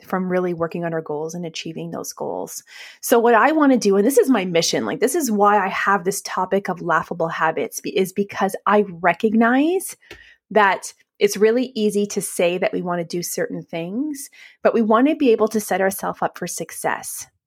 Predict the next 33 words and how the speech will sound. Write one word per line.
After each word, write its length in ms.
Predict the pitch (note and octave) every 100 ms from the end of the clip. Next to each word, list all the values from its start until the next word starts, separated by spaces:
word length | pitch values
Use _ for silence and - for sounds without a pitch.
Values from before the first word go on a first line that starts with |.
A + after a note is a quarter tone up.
| _ _ _ _ -
We 420 | G#3+ A#3 C4+ D#4+ C#4 _ -
really 800 | F3+ G#3+ B3+ C#4 C#4 D4 D#4 -
need 280 | A3+ A3 G#3+
to 120 | A3+
look 260 | F#3 G3+ G3+
at 100 | E3+
how 220 | - G3
we 160 | G#3+ A3+
have 140 | F3+
done 200 | F#3 F#3+
things 260 | F#3 F#3 F3
in 100 | F3
the 80 | E3+
past. 560 | G3+ F#3+ - - - - - - -
And 100 | G#3+
if 140 | G#3+
you're 80 | G#3
not 380 | G3+ A3 F#3 F3
doing 340 | A3 A#3+ G#3+
what 160 | G3+ F#3
you 160 | G3
said 300 | - G3+ G3
you 80 | G3
were 80 | F3+
gonna 180 | F#3 F3+
do, 240 | F3+ A3+
you 160 | G3+ G3
need 180 | G#3 C#4
to 60 |
sit 380 | C4+ - G#3+ G#3+ G3+
and 120 | F3+
pause 480 | - G3+ F3 E3+ -
and 160 | G3